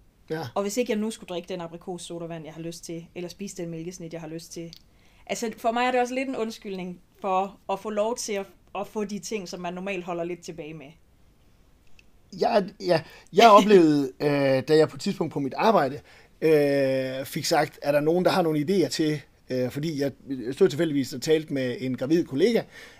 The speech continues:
Speaker 1: øh, og siger, "Har du nogle idéer til, hvad sådan en podcast kunne handle om?" Og så det første, hun sagde, det var, "Cravings."
Speaker 2: <laughs>
Speaker 1: Og, og det ledte jo så til, at der i løbet af få sekunder stod tre,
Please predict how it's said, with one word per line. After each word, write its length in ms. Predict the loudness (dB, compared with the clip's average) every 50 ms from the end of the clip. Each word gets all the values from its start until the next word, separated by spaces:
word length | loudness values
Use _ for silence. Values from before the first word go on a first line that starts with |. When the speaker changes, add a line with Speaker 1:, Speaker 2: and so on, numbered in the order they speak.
| -20 -12 -4
Speaker 1:
øh, 400 | 0 2 4 4 4 4 2 0 -2
og 60 | -4
siger, 320 | -2 -2 0 0 0 0 4
"Har 100 | 4 4
du 100 | 6 6
nogle 240 | 6 6 4 4 4
idéer 240 | 2 2 2 2 2
til, 360 | 0 2 2 4 2 2 -2 -12 -20 _ _ _ _ _
hvad 280 | -14 -4 4 4 4 4
sådan 460 | 4 -4 -2 0 0 0 0 -2 -2
en 160 | -4 -6 -2
podcast 380 | 0 -2 -2 -2 -2 -6 -6 -6
kunne 120 | -8 -4
handle 280 | -2 0 2 2 2 2
om?" 160 | 0 -2 -6 -14 -20 -20 -16 -10
Og 80 | -4 0
så 100 | 0 0
det 100 | 2 4
første, 180 | 2 2 2
hun 100 | 0 -2
sagde, 100 | -2 -2
det 80 | -2 -4
var, 100 | -6 -10 -14 -20 -20 -20 -20 -20 _
"Cravings." 1000 | -2 2 4 6 6 6 4 4 4 2 2 2 0 0 0 0 0 0 0 -2 -4 0 0 0 0 0 -4
Speaker 2:
<laughs> 400 | -8 -6 -8 -10 -8 -8 6 6
Speaker 1:
Og, 100 | 6 6 6 2 -2
og 80 | -2 -2 -2 2 4
det 180 | 6 6 6 4 0 -4 -4
ledte 300 | 0 4 4 4 6 6
jo 80 | 4
så 100 | 4 4
til, 120 | 2 4 4
at 240 | 4 4 2 2
der 120 | 2 2 4
i 140 | 4 2 6
løbet 260 | 6 6 6 6 4
af 140 | 4 4 4
få 140 | 4 4
sekunder 360 | 4 2 2 2 2 4 2 -2
stod 340 | 4 8 8 8 8 8 2 -4 -18 _ _ _ _
tre, 340 | 2 6 8 8 8 6